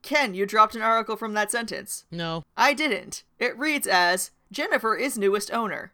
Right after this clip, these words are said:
Speaker 2: She is newest owner.
Speaker 1: She is newest owner.
Speaker 2: <laughs>
Speaker 1: When Jennifer arrives in Seashell Beach, her first priority is to meet with a realtor to sell the place. She laughs out loud when she discovers the realtor's name is Mister Studley.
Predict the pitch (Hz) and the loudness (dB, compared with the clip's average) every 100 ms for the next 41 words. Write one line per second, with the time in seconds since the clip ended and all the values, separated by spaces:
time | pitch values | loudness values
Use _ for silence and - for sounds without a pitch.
0 | _ - 220 254 247 285 285 240 302 123 | _ -4 0 2 2 2 2 0 0 -6
1 | 135 _ - 214 240 247 226 220 220 226 | -14 _ -10 -4 -4 -2 -4 -4 -2 -2
2 | 185 - - - - - - 330 - 381 | -4 -8 -14 -12 -8 -4 -4 -4 -4 -6
3 | - - 370 - - _ _ - 247 233 | -6 -10 -10 -12 -20 _ _ -2 0 2
4 | 302 349 311 240 214 214 247 180 185 180 | 0 0 0 0 4 6 6 4 0 -2
5 | - 247 247 226 185 220 208 143 - - | -2 -2 -2 0 0 0 -4 -4 -8 -12
6 | _ - 269 269 320 320 - 269 269 262 | _ 0 0 2 0 0 2 4 6 4
7 | 190 180 190 226 233 220 226 214 262 254 | 4 0 -2 -4 -4 -4 -6 -4 0 0
8 | 214 156 175 233 214 170 156 151 151 - | -2 -6 -2 0 0 -2 -8 -10 -8 -10
9 | - _ _ _ - 185 180 180 214 - | -12 _ _ _ -6 -2 4 8 6 6
10 | 220 202 226 254 180 196 202 202 226 214 | 4 4 4 2 0 -4 -4 -2 0 0
11 | 202 185 226 247 226 185 220 240 170 170 | 0 0 0 0 0 0 -2 -2 -4 -6
12 | 175 208 202 165 - 190 196 175 156 147 | -4 -4 -4 -8 -4 0 0 0 -6 -6